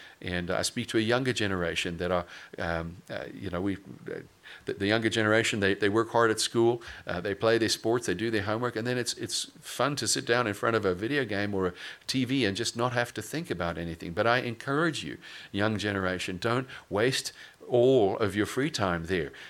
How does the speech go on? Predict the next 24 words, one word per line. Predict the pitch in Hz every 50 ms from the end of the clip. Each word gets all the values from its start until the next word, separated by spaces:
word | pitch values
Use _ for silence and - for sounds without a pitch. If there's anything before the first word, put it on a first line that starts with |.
| - -
Uh, | - - -
some | - - 127 123 131
of | 131 143
it | 151
is | 139 139 131 127 117 -
important | - 135 120 113 110 143 143 131 107 87
and | 90 87
it's | 92 - -
good | - 127 120 -
for | - 107
you | 104 101
to | 104 87
unwind. | 101 98 98 95 101 107 101 87 78 67 - _ - - - - _ -
As | - 90 - 107
long | 104 110 113
as | 104 - -
what | 101 101 98
it | 95 104
is | 107 104 -
that | 101 90
you're | - 98 87
watching | 95 107 117 120 - 139 139 123
or | 92 85
playing, | 85 - 104 107 120 107 92 95 113